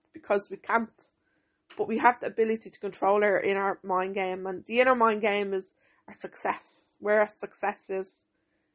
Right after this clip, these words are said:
'Cause our focus and our control and our attention and our energy and our,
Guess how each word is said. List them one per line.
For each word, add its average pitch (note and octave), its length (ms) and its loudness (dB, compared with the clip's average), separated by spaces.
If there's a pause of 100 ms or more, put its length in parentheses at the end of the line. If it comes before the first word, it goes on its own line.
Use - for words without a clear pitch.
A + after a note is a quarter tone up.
(220)
'Cause G#3 160 -4
our G#3+ 80 4
focus B3+ 840 0
and F#3+ 140 -2
our F3+ 60 -6
control A3+ 880 4
and F#3 100 -4
our E3+ 120 -4
attention A#3+ 540 -6
and F#3+ 140 -6
our F3+ 160 0
energy A#3 420 4
and G3+ 160 0
our, F#3 160 -2